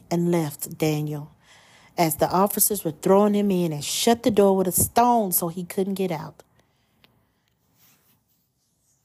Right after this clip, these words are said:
at that moment, he knew he messed up. And at that moment, he left. They left.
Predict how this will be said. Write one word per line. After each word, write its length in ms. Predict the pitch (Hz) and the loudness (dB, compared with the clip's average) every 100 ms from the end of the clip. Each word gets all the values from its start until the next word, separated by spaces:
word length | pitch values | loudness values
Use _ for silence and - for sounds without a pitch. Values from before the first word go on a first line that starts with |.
| _ - | _ -2
at 180 | 190 185 | 0 2
that 160 | 233 | 2
moment, 400 | 220 196 175 151 | 2 0 0 -2
he 140 | 151 180 | -2 -2
knew 220 | 180 170 | -2 -4
he 160 | 156 | -4
messed 380 | 170 156 156 - | -6 -6 -6 -6
up. 260 | 135 131 - _ _ _ _ _ - - - | -8 -10 -16 _ _ _ _ _ -20 -20 -6
And 140 | 160 | 0
at 160 | 190 190 | 2 4
that 160 | 202 202 | 2 2
moment, 540 | 202 202 220 233 233 - _ _ _ _ | 2 4 4 0 -2 -14 _ _ _ _
he 220 | - 233 | -4 0
left. 680 | 214 208 214 214 - - - - - | 2 2 2 -2 -6 -8 -10 -18 -4
They 160 | 165 196 | 2 4
left. 520 | 220 233 214 - - | 4 4 2 -4 -12